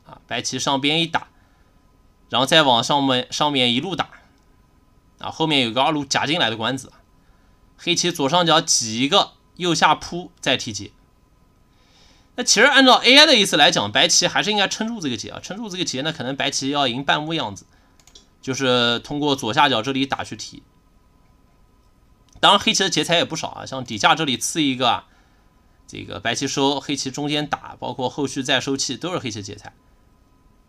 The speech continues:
然后A I的意思就是白棋撑下去的话，黑棋这个劫打不过，当然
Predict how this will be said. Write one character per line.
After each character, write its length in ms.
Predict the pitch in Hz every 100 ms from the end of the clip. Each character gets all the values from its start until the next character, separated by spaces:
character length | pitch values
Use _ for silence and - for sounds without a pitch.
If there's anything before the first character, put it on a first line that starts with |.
| _ _ _ _ _ _ _ _ _ _
然 160 | 110 123
后 200 | - 151
A 180 | - 180
I 100 | 190
的 100 | 165
意 80 |
思 120 | 147 131
就 220 | 131 123
是 60 |
白 180 | 110 120
棋 200 | 135 139
撑 200 | 139 165
下 140 | 165 143
去 100 | 120
的 80 |
话， 160 | 117 113
黑 100 | -
棋 160 | 135 131
这 140 | 143
个 80 | 139
劫 160 | 127
打 140 | 127 104
不 100 | 110
过， 220 | 147 -
当 180 | -
然 100 | -